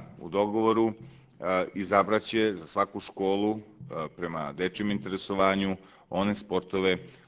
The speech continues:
koji su najpopularniji. E, zašto kažem sreća prati hrabre? Zato što sticajem okolnosti u nastavnom programu, e, je bio, da kažem, zaturen, e, zaboravljen, e, jedan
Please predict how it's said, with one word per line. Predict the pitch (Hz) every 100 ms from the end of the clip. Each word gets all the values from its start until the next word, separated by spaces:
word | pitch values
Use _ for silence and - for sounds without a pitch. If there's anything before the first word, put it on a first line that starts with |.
| -
koji | 92 90
su | 87 - 92 87 -
najpopularniji. | 90 92 90 92 95 90 82 71 65
E, | - - - - - - -
zašto | 87 123 139 135
kažem | 135 127 117
sreća | 131 113
prati | 104 120 120
hrabre? | 104 113 98 82
Zato | 107 127
što | 127 - 127 113 -
sticajem | - 151 143 120
okolnosti | 104 131 139 127 113
u |
nastavnom | 117 120 123 107
programu, | 95 120 120 127 123
e, | 107 - - - - 87 92 92 90 90 - -
je | - 92
bio, | 90 117 107 92 85 -
da | -
kažem, | 85 95 92 87
zaturen, | 82 104 - 117 110
e, | 98 - - 78 78 65
zaboravljen, | 82 87 101 113 113 110 104
e, | 98 - - _ - _ _ _ - 85
jedan | 92 101 98 92 82